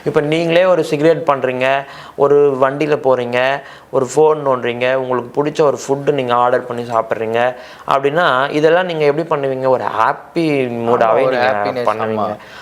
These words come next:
Speaker 1: ஆனா இவங்க செய்யும் பொழுதும் வந்து பாத்தீங்கன்னா அந்த ஹாப்பியோட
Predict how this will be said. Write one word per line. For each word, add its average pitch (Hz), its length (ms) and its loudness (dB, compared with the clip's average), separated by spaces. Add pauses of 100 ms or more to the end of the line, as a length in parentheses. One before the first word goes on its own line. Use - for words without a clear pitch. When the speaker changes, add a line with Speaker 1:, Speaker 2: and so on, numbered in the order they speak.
Speaker 1:
ஆனா 160 220 0
இவங்க 165 720 2
செய்யும் 165 420 0
பொழுதும் 156 340 0
வந்து 139 260 -4
பாத்தீங்கன்னா 120 560 -4
அந்த 139 180 -4
ஹாப்பியோட 135 760 -2